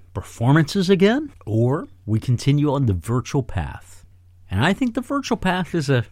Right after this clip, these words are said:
kind of a cool thing. I don't necessarily know that it's for me,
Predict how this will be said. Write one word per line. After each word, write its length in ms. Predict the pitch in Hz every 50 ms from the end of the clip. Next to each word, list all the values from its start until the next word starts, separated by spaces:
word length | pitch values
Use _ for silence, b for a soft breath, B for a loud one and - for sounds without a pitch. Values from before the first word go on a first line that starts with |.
| - - -
kind 240 | - 214 262 294 285
of 100 | 269 254
a 80 | 240
cool 280 | - - 277 277 285 233
thing. 480 | - 320 320 302 269 104 85 82 78 - - - - b b b b b b b -
I 200 | - 101 101 107
don't 260 | 104 104 104 104 - -
necessarily 720 | 101 104 107 104 - 117 98 - - 127 110 110 104 104
know 220 | 98 101 101 101
that 160 | 98 98 92 95
it's 160 | 98 - -
for 180 | - - 90
me, 440 | 87 92 95 101 113 139 180 254 277